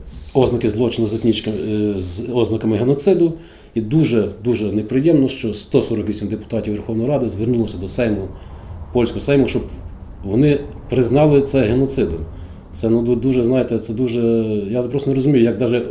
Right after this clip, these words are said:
е, даже Кравчук назвав це зрадництвом, що цих людей просто треба карати за таке. Це підписало сто сорок вісім депутатів від комуністичної фракції партії регіонів, підписали всі наші закарпатські депутати фракції регіонів, всі. Дуже, що цікаво,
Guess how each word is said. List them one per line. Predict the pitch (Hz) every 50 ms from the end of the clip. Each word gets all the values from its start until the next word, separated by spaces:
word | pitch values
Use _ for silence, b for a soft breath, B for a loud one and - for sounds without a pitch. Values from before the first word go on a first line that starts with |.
| - 113
е, | 107 107
даже | 104 131 135 139 139
Кравчук | - 147 147 - 147 -
назвав | 117 104 135 143 135
це | - 117 101
зрадництвом, | 82 - - 120 104 - 87 80 - - 76 73 71 - B B B B B B B B B B - -
що | - -
цих | - - 160 143
людей | 135 123 135 123
просто | - 127 - -
треба | - 123 117 113
карати | - - 117 123 123 - 90
за | 80 78 -
таке. | - 87 78 - 85 78 82 - B B B B B B B B B B - - - - - - - - - - - -
Це | - 180 180
підписало | 170 - - 147 - 156 143 123
сто | - - 165 151
сорок | 143 139 127
вісім | 131 117 113
депутатів | 120 120 117 - 135 123 - 123 123
від | 120 -
комуністичної | - 165 175 190 175 - 202 185 - 160 156
фракції | - 151 151 - - 131 123 -
партії | 139 131 131 - 117 110 101
регіонів, | 90 87 82 85
підписали | - - - - - 151 135
всі | - - 185
наші | 175 143 - 127
закарпатські | 107 107 - 101 98 131 135 - - 104
депутати | 104 95 98 87 110 110 - 107 95 -
фракції | - 104 98 - - 92 92
регіонів, | 90 85 78 82 80 78 76 78 73 -
всі. | - - - 104 82 - - B B B B B B B B B -
Дуже, | 104 139 156 143 135 120 - - - - -
що | - - 123
цікаво, | - 147 - - 180 175 156 123 107 -